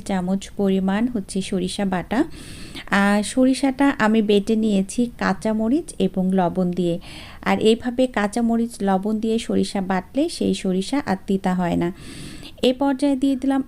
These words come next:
এক চা চামচ হলুদের গুঁড়া, আর দিয়ে দিচ্ছি দেড় চা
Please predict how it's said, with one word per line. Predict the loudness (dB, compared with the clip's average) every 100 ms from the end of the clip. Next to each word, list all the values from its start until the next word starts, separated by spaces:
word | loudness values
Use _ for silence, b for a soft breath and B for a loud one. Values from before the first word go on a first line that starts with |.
| -2
এক | -4 -2
চা | -4
চামচ | -2 -2 -4 -6
হলুদের | 0 2 2 0 0
গুঁড়া, | 0 2 0 -4 B B B B -4 0
আর | 0 2
দিয়ে | 2 2
দিচ্ছি | -4 -4 0 2 4 2
দেড় | 2
চা | 2